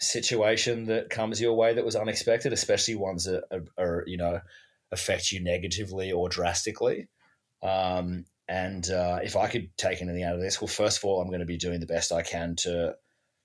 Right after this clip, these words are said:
donate whatever plasma I can to help, you know, the critically ill patients. Um, and, you know, secondly, any kind of awareness to help people realize, you know, what can really happen to you, um,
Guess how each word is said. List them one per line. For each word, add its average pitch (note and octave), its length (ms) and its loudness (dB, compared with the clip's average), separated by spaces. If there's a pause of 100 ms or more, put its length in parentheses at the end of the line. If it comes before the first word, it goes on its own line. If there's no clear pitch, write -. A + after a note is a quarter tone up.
(120)
donate F2 400 0
whatever F2 260 0
plasma F2+ 460 -2
I D#2+ 60 0
can F2 240 -4
to D#2 60 -4
help, E2+ 300 -4 (240)
you F2 120 -6
know, D#2+ 260 -2 (160)
the E2 140 -10
critically F2 420 -2
ill F2 100 0
patients. - 720 -2 (440)
Um, F2 580 -2 (320)
and, F#2+ 140 -4
you F#2 40 -4
know, F2 100 0
secondly, A2 520 2
any F#2 180 -2
kind F#2 200 -4
of E2+ 80 -4
awareness E2+ 840 -2 (160)
to D#2+ 160 0
help E2+ 240 0
people D#2+ 240 -8
realize, D#2+ 840 -2 (480)
you F#2 80 -10
know, E2+ 100 0
what E2 220 -2
can F2 120 -6
really D#2+ 200 -2
happen D#2+ 340 -6
to F2+ 180 -4
you, E2 460 -6 (480)
um, D#2 600 -4